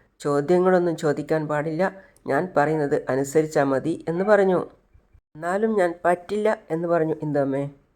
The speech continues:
ഇത് മനസ്സിൽ ചിന്തിക്കുകയാണ്. വീട്ടിൽ വേറെ വല്ല പ്രശ്നവും നടക്കുന്നുണ്ടോ? എന്തിനായിരിക്കും വാസന്തി അമ്മ ഇന്ദു മോ-, ആ,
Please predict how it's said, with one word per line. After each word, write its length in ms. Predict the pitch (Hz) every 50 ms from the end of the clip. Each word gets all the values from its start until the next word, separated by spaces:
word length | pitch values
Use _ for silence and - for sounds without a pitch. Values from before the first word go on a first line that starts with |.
| _ _ _ _ _ _ _ _
ഇത് 100 | - 156
മനസ്സിൽ 400 | 151 156 147 143 147 147 - 160
ചിന്തിക്കുകയാണ്. 580 | 156 156 147 139 127 139 135 - 127 107 95 76 - _ _ _ _ _ _ _ -
വീട്ടിൽ 380 | 156 175 185 185 233 214 214
വേറെ 340 | 190 - 156 147 151 185 208
വല്ല 220 | 208 202 185 175 170
പ്രശ്നവും 420 | - 156 156 - - 135 135 135
നടക്കുന്നുണ്ടോ? 520 | 131 123 120 - - 123 120 113 113 113 113 - - - _ _ _ _ _ _ _ _ _ _ _ -
എന്തിനായിരിക്കും 600 | 139 165 170 175 180 170 170 165 160 - 160 - - -
വാസന്തി 460 | 127 123 117 131 - - 143 151 147 147
അമ്മ 200 | 143 143 139 139 135 139 - _ _ _ _ _ _ -
ഇന്ദു 260 | 139 131 135 135 160
മോ-, 260 | 156 156 147 139 -
ആ, 80 | - 139